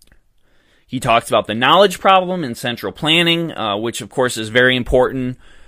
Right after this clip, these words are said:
as a counter argument to socialism. I mean, how is it that one central planner in a huge country can determine how many shoes need to be made, how many, how much food,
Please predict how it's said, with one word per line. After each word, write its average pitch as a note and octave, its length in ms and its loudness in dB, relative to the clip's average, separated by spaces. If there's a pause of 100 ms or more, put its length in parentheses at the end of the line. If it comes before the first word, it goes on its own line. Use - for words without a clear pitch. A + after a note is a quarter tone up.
(200)
as A2+ 180 0
a A#2 80 -2
counter C3 340 0
argument B2 460 -2
to A2+ 100 -10
socialism. D3+ 920 -2
I - 340 -20
mean, A#2+ 120 -4
how D3 220 6
is D#3+ 100 4
it C#3 100 0
that C3 260 2
one C#3 380 -2
central C3 380 -4
planner C#3+ 480 -2
in A#2+ 220 -6
a G#2+ 180 -6
huge C3+ 580 -6 (340)
country A#2 640 -2 (520)
can C3+ 200 -2
determine B2 760 -6 (480)
how C3 280 -2
many B2+ 540 -4
shoes D#3+ 340 -2
need B2 140 -6
to F#2+ 60 -12
be G2+ 120 -10
made, E2 260 -12
how G2 120 -8
many, A2 420 -10 (680)
how A2 100 -12
much A2 160 -8
food, D3+ 500 -2